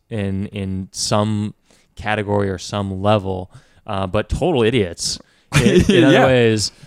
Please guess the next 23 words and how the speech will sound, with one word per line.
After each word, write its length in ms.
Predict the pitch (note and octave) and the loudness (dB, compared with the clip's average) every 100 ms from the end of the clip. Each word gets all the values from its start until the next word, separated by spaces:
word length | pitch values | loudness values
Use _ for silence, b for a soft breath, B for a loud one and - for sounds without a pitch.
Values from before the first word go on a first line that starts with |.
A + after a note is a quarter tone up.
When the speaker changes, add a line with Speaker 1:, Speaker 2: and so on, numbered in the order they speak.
| b - | b 2
Speaker 2:
It's 140 | A#2 | 4
Speaker 1:
Uh, 80 | A2+ | 4
Speaker 2:
amazing. 360 | A2 A2+ G2+ B2 | 4 0 -6 -4
Speaker 1:
just 300 | C3 C3+ - | 0 0 0
like 220 | B2+ A#2+ | 0 0
I 120 | B2 | 0
aspire 440 | D3+ - G#2 F#2+ G2 | -2 -2 -2 -2 -4
to 100 | B2 | -6
be 240 | G2+ F#2+ | -4 -4
a 40 | F#2+ | -2
Speaker 2:
Yeah. 40 | |
Speaker 1:
savant 440 | D3 B2+ A2 G#2 G2+ | -2 0 0 0 -2
in, 280 | A2 G#2 A2+ | -6 -8 -8
in 240 | A#2 G#2+ | -6 -4
one 200 | G#2 G2+ | -2 -4
area 320 | G2 G2 G2+ G#2 | -4 -4 -2 0
Speaker 2:
It 40 | |
takes 180 | A2 A2 | 0 0
a 20 | |
Speaker 1:
and 60 | G#2+ | -2
Speaker 2:
village. 360 | B2 G2+ G#2 - _ _ _ | -4 -4 -8 -14 _ _ _
Speaker 1:
Yeah, 180 | D3 G#2+ - | -8 -8 -12
totally. 360 | - G2+ F#2+ | -12 -10 -12